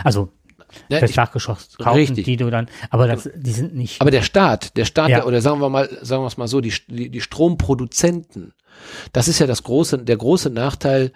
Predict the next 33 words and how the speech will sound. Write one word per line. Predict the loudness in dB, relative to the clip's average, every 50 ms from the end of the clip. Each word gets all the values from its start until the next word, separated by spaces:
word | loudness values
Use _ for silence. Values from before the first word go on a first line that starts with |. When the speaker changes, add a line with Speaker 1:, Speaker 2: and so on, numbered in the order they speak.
| _ -20 -20 -20 -20 _ -4
Speaker 2:
äh, | -2 -2
du | -2 0
kannst, | 0 0 0 0 0 -4 -8 -4 -2
wenn | 0 0
du | 0 0 2 2
Wind | 2 2 0 -2 -2
hast, | -2 -2 -2 -4 -6
kannst | -6 -6 -6 -6
du | -6 -6
viel | -4 -2 0 0 0 0 -2 -4
produzieren, | -2 0 0 0 0 0 -2 -2 0 0 0 0 -2
aber | -2 0 0
wenn | 2 2
der | 2 0
Wind | 0 0 0 0
wegbleibt, | 0 0 0 -2 0 2 2 2 2 0
ist | -4 -4
es | -4 -4
vorbei. | -4 -4 -4 -2 -4 -6 -6 -8 -10 -14 _ _ -20 -20 -20 -20 -8 -6
Du | -4 -2
kannst | 0 0 0 0 -2 -6 -2 0
bei | 2 4 4 4 2 0
Sonne, | -2 -2 0 0 -2 -2 -2 -2
wenn | 0 0 0 0
die, | -2 -4
nachts | -2 -4 -4 -4 -2 -2
wirst | -2 0 0 -2
du | -4
keinen | -2 -2 -4
Strom | -4 -4 0 2 2 2 2
produzieren. | 0 -4 -6 -6 -8 -8 -10 -10 -8 -6
Das | -6 -4 -2
heißt, | 0 2 2 2 2 2 0 -6 -12